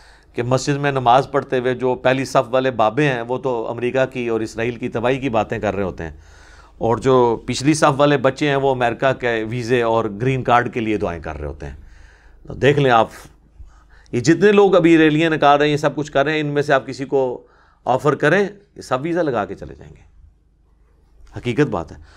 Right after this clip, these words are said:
आपको यहाँ बैठ के कह रहे हैं उनकी प्रोडक्ट्स का बाइकआउट करें, ये कहते हैं ना, और ख़ुद वहाँ बैठे हुए हैं,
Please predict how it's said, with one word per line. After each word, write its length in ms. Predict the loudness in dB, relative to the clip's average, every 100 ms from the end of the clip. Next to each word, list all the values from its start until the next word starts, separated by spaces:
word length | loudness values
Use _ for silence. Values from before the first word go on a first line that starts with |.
| -20 -20 -2
आपको 440 | 4 6 6 4 4
यहाँ 220 | 4 4
बैठ 220 | 2 2
के 120 | 0
कह 160 | 2 4
रहे 120 | 4
हैं 60 | 2
उनकी 200 | -2 -2
प्रोडक्ट्स 520 | 2 4 4 2 0
का 140 | 0 2
बाइकआउट 520 | 4 4 4 2 2
करें, 260 | -8 -12 -18 _ _ _ _ _ _ _ _ _ 0
ये 140 | 2
कहते 240 | 4 2
हैं 80 | 2
ना, 120 | 0 -4 _ _ -20 -16 0
और 100 | 2
ख़ुद 300 | 2 0 2
वहाँ 260 | 4 4 6
बैठे 280 | 4 4 4
हुए 180 | 2
हैं, 120 | -2